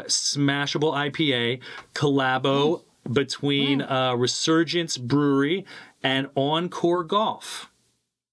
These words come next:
Speaker 2: Okay.
Speaker 1: So, sounds
Speaker 2: They had a big resurgence, uh, recently, uh, Resurgence Brewery.
Speaker 1: Ooh.
Speaker 2: I, I'm just
Speaker 1: The, uh, the aromatics.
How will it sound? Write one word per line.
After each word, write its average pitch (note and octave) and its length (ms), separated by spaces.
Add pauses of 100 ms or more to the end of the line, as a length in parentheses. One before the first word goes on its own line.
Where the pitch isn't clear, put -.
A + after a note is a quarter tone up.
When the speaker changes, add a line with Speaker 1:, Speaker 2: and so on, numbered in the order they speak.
Speaker 2:
Okay. A#3 320
Speaker 1:
So, C3 520 (340)
sounds D3+ 260
Speaker 2:
They F#3 140
had A3 180
a G#3 40
big F#3 240
resurgence, F#3 800
uh, A2+ 260
recently, G2+ 600
uh, F2 400
Resurgence F2+ 600
Brewery. E2+ 500 (920)
Speaker 1:
Ooh. D#3+ 300 (100)
Speaker 2:
I, B2 140 (160)
I'm F#2 100
just F#2+ 160 (160)
Speaker 1:
The, D#3 280
uh, C#3+ 340 (420)
the C#3+ 180
aromatics. D#3 1000